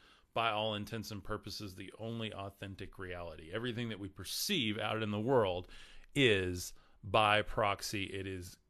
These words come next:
it is the construct. It is the holos, the matrix.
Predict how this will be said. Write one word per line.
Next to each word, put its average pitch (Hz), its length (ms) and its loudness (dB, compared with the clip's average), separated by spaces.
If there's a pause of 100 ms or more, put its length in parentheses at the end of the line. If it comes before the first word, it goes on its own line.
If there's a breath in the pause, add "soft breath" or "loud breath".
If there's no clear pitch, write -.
(100)
it 107 120 -4
is 95 160 -4
the 92 100 -4
construct. 110 600 0
It 98 140 -4
is 90 140 -4
the 90 100 -2
holos, 113 720 2
the 95 100 -4
matrix. 107 720 0